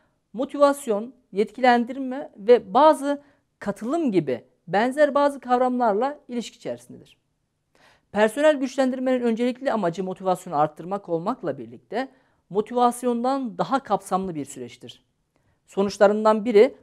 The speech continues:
motivasyon olabilir. Fakat personel güçlendirme daha uzun vadeli bir çalışmadır. Sadece çalışanları motivasyonlarıyla değil, onların hangi özellikleriyle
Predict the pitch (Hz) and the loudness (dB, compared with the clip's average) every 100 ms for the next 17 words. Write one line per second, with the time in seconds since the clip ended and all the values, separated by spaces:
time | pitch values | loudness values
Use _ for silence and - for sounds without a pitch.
0 | - 170 185 190 190 220 220 220 226 156 | -10 -8 0 0 0 0 0 2 0 -4
1 | _ _ _ _ 190 185 240 - - 185 | _ _ _ _ -6 -2 -2 -2 0 0
2 | 175 220 277 233 - 165 143 139 190 254 | 2 0 0 -2 -4 -4 -4 -4 -2 -2
3 | 262 _ _ _ - 185 277 226 196 220 | -6 _ _ _ -2 0 0 -4 -6 -6
4 | 190 180 170 190 196 - 131 131 131 110 | -2 -2 -2 -8 -12 -14 -16 -16 -20 -20
5 | - _ _ _ _ _ _ _ - 240 | -20 _ _ _ _ _ _ _ -2 6
6 | 262 254 277 269 254 247 254 254 254 254 | 6 6 -2 -4 -2 -2 0 0 0 -2
7 | 247 240 240 240 240 247 240 240 240 226 | -2 -4 -2 -2 0 -2 0 0 0 0
8 | 240 254 - _ _ _ - 214 254 269 | -2 -6 -12 _ _ _ 4 4 6 2
9 | 277 - - 254 339 294 220 214 208 208 | -2 -6 0 2 2 0 2 2 2 -2
10 | 208 202 226 208 143 | 0 0 0 -2 -2